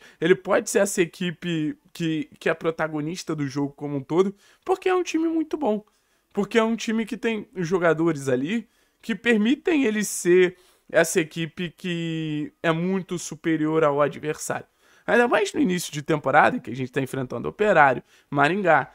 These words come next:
Agora a gente vai pegar esses times de primeira fase de Copa Sul-Americana, que naturalmente são mais fáceis também. Então, de alguma maneira, o calendário tá sorrindo pro Atlético, pro Atlético crescer na temporada, pro Atlético ganhar confiança, pro Atlético ganhar moral.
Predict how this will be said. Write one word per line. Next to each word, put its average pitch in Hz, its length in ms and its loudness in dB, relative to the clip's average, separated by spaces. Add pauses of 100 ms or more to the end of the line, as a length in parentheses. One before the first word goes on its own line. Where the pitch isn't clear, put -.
(140)
Agora 143 300 2
a - 20 2
gente 135 220 -6
vai 135 140 2
pegar 143 240 0
esses 131 260 -4
times 139 240 -4
de 139 80 -8
primeira 135 400 0
fase 135 360 2
de 127 100 -8
Copa 131 300 -2
Sul-Americana, 135 680 -2
que 143 100 -6
naturalmente 139 680 -4
são 127 120 -6
mais 135 180 -4
fáceis 127 500 -2
também. 190 340 -2 (480)
Então, 185 320 0
de 220 100 -4
alguma 175 340 -2
maneira, 135 600 4 (280)
o 170 120 -2
calendário 180 560 2
tá 156 160 2
sorrindo 190 540 -2
pro 202 180 0
Atlético, 165 680 0 (100)
pro - 160 0
Atlético 147 600 0 (420)
crescer 202 520 4
na 381 100 0
temporada, 180 600 0 (260)
pro 170 140 4
Atlético 151 480 0
ganhar 160 340 0
confiança, 175 640 0
pro 147 160 -2
Atlético 143 420 -2
ganhar 147 320 0
moral. 190 500 4